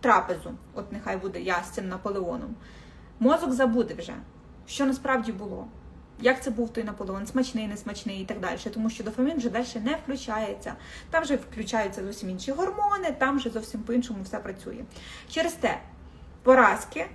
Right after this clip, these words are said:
і порівнювання з соб-, е, себе з іншими людьми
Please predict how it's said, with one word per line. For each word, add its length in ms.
і 80
порівнювання 600
з 260
соб-, 280
е, 460
себе 440
з 40
іншими 340
людьми 380